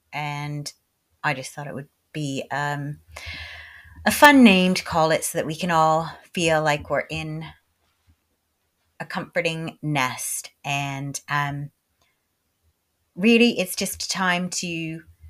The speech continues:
settle down <laughs> and talk about what's top of my mind today. So enjoy.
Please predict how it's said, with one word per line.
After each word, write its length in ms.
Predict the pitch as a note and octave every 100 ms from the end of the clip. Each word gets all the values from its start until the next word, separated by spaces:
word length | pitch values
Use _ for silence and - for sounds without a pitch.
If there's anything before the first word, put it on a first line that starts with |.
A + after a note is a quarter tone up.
| - - -
settle 320 | - A#3 C#4+
down 560 | F#3+ E3+ E3 F3+ G3+ - _
<laughs> 80 |
and 720 | E3 F#3 F#3+ F#3 F#3+ G3 G3 - - - - -
talk 240 | - C4 C4+
about 360 | C4+ C4 -
what's 760 | E3+ G3+ F3+ - - - - -
top 240 | A#3 A3
of 200 | A3 - - _ _ _ _ _ _ _ - G3+
my 140 | G#3
mind 680 | F3 D#3+ D#3+ D#3+ E3 E3 - _ _ _
today. 500 | - E3+ B2 B2 C3 _ _ _ _ _ _ _ _ _ _ _ _
So 300 | - E3 D3+
enjoy. 400 | - F#3 F4+ E4